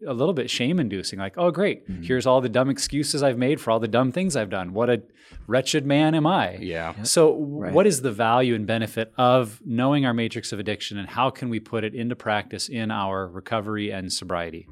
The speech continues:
Speaker 3: Yeah. Um, I think one of 'em is the more familiar we are, the more we're gonna notice these things when they're happening,
Speaker 2: Yeah.
Speaker 3: right? We're not gonna be delusional when we start to do some of this stuff.
Speaker 2: Yeah.
Speaker 3: We're gonna see, Oh, "Oh no, I'm doing this because of this." And then, and then we'll ask ourselves, "But what's the emotion behind this?" Right? It's not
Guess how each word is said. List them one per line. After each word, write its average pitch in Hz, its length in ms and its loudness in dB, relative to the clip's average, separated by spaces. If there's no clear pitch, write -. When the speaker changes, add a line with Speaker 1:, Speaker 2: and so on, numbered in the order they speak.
Speaker 3:
Yeah. 107 420 0
Um, 98 720 -6
I 98 120 -12
think 110 200 -8
one 117 140 0
of 123 100 0
'em 120 160 0
is 104 420 -2
the - 140 -6
more 107 220 -2
familiar 101 460 -2
we 113 240 2
are, 92 260 0
the 92 80 -8
more 95 320 -4
we're 95 200 -8
gonna 90 160 -8
notice 90 340 -8
these 85 160 -12
things 87 200 -14
when 85 60 -16
they're 80 80 -12
happening, - 400 -10
Speaker 2:
Yeah. 107 140 0
Speaker 3:
right? 92 200 -4
We're 101 120 -6
not 95 180 -4
gonna 95 160 -8
be 90 140 -10
delusional 90 760 -8
when 90 180 -10
we 87 80 -10
start 87 280 -10
to 87 80 -14
do 82 160 -12
some 82 240 -12
of 78 60 -16
this 80 120 -10
stuff. 82 160 -6
Speaker 2:
Yeah. 73 120 -6
Speaker 3:
We're 113 80 -4
gonna 107 120 -2
see, 107 240 -6
Oh, 135 120 0
"Oh 120 80 2
no, 107 220 0
I'm 101 160 -4
doing 98 280 -6
this 92 140 -6
because 92 240 -10
of 87 120 -10
this." 92 360 -6
And 98 120 -4
then, 95 140 -6
and 127 120 2
then 117 120 2
we'll 104 200 -4
ask - 120 -6
ourselves, 95 360 -4
"But 90 180 -10
what's 107 200 -4
the 95 60 -6
emotion 92 380 -8
behind 82 380 -14
this?" 76 200 -18
Right? 85 120 -8
It's 98 140 -12
not 113 180 -2